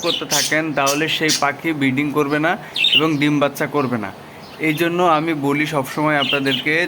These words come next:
যদি আপনারা ডিম বাচ্চা করাইতে চান পাখিকে, তাহলে পাখির একটু নিরিবিলি একটা উপযুক্ত সময় দিবেন,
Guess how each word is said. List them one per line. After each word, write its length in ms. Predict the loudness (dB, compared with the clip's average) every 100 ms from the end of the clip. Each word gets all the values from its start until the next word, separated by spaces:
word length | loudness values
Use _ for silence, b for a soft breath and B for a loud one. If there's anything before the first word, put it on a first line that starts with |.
| -2
যদি 260 | -2 0
আপনারা 340 | 0 0 -2 -2
ডিম 260 | 0 0
বাচ্চা 280 | 0 0 -4
করাইতে 420 | -2 0 0 -2
চান 240 | -2 -2 -2
পাখিকে, 520 | -4 -4 -6 -4 -4 -4 B B B -10
তাহলে 240 | -2 0 0
পাখির 360 | 0 -2 -2
একটু 200 | -4 -4
নিরিবিলি 580 | -2 2 2 2 0 -2
একটা 200 | -2 0
উপযুক্ত 540 | -2 0 -2 -4 -6 -6
সময় 440 | -4 0 0 0
দিবেন, 260 | 0 -2